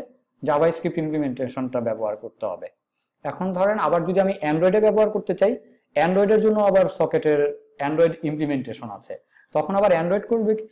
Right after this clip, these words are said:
সকেট ব্যবহার করে আমার যে ব্যাকএন্ডে আমি ডেটা স্টোর করে রাখতেছি, সেখান থেকে সে ডেটা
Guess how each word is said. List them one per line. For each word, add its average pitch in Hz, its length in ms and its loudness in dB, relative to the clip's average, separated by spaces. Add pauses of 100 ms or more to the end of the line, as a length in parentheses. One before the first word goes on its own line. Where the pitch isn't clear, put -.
সকেট 170 340 0
ব্যবহার 196 280 4
করে 214 240 0 (540)
আমার 170 320 -2
যে 180 100 0
ব্যাকএন্ডে 165 440 0
আমি 180 160 2
ডেটা 170 260 2
স্টোর 175 240 -6
করে 190 180 0
রাখতেছি, 185 420 -2 (320)
সেখান 156 300 -2
থেকে 143 180 -2
সে 131 240 0
ডেটা 120 300 -2